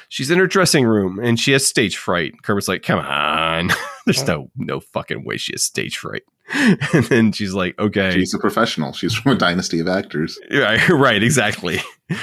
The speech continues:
Speaker 1: And, uh, then Piggy's like, "Fine." And, and, and her door's stuck a little bit. Kermit's like, "Her door's stuck. Let's go get her."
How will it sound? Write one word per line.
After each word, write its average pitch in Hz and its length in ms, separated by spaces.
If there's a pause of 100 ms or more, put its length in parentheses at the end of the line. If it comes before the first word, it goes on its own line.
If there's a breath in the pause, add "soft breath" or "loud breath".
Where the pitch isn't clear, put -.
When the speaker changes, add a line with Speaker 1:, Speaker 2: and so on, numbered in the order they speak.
(180)
Speaker 1:
And, 98 400
uh, 87 420
then 101 240
Piggy's 104 340
like, 101 140
"Fine." 98 420
And, 110 200
and, 117 320
and 117 100
her 123 100
door's 90 400
stuck - 360
a 69 60
little 58 200
bit. 65 240 (140)
Kermit's 92 360
like, 78 260 (200 loud breath)
"Her 185 120
door's 381 340
stuck. 226 340
Let's 240 240
go 294 200
get 294 260
her." 190 260